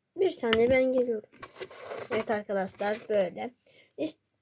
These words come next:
e, renkli A dörtler de var arkadaşlar. Renkli A dörtleri de yapabilirsiniz. Ha, iki tane almışım. Al bakayım. Bu bir tane A dört kağıdımız lazım.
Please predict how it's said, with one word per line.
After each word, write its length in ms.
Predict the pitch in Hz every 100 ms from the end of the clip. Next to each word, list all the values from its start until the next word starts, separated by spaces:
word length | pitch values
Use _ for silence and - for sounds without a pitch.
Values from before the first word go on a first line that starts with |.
| _
e, 400 | - 247 247 240 285
renkli 360 | 349 330 -
A 340 | 349 330 320 330
dörtler 520 | 311 311 330 330 269
de 100 | 220
var 160 | 214
arkadaşlar. 800 | 208 202 196 208 208 214 262 269
Renkli 380 | 254 233 240 240
A 240 | 220 214
dörtleri 560 | 226 220 - 220 220 226
de 60 | 214
yapabilirsiniz. 840 | 190 208 208 196 185 - 214 277 - - - -
Ha, 160 | 247 233
iki 260 | - - -
tane 240 | 247 220
almışım. 440 | 180 180 - 196 202 202 - - - - - - - - - - - - - - - - - - - _ _ _ _ _ _ - - - -
Al 180 | 262 247
bakayım. 300 | 220 285 285 - 254 - _ _ - - -
Bu 140 | 359
bir 200 | 403 453
tane 280 | 359 311 320
A 320 | 262 285 269
dört 380 | 262 269 277 _
kağıdımız 640 | - 247 220 220 226 233
lazım. 400 | 214 180 185 220